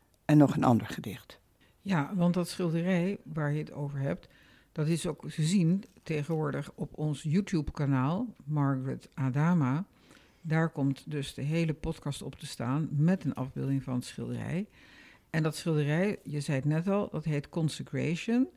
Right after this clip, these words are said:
Speaker 2: En daar ga je nu wat meer over vertellen.
Speaker 1: Ja, ik zal het toch even dan uitleggen. Het is een heel belangrijk schilderij in mijn ontwikkeling geweest, in negentien negenentachtig,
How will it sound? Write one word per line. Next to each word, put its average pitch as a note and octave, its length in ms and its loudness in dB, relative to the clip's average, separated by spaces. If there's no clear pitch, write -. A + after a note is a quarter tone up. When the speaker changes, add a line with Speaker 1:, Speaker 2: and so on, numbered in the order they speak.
Speaker 2:
En D#3 380 2
daar D#3 300 2
ga A#3+ 120 -2
je A#3+ 140 6
nu G#3+ 180 6
wat G3 140 2
meer E3+ 240 4
over C#3 240 -4
vertellen. A#2+ 540 -4
Speaker 1:
Ja, D3+ 280 10
ik B2 100 2
zal E3 200 8
het D#3+ 120 4
toch G3 200 8
even E3 340 6
dan - 200 0
uitleggen. F#3 500 6
Het - 100 -4
is C#3 240 -4
een - 240 -14
heel G#3 520 12
belangrijk F3 500 8
schilderij C#3 640 6
in E3+ 260 8
mijn E3+ 340 10
ontwikkeling D3 640 8
geweest, A3 760 8
in C3+ 180 0
negentien C3 400 4
negenentachtig, C#3 960 0